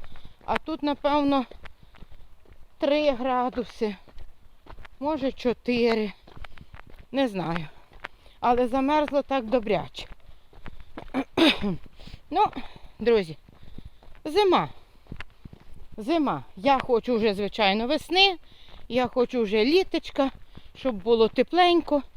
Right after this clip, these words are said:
щоб можна було ходити на роботу у футболці. Але маємо те, що маємо. І...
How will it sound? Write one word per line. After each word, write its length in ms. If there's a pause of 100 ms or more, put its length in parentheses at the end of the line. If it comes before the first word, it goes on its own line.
(480)
щоб 260
можна 440
було 260
ходити 500
на 160
роботу 580 (600)
у 140
футболці. 880 (920)
Але 360
маємо 420
те, 160
що 220
маємо. 520 (2750)
І... 240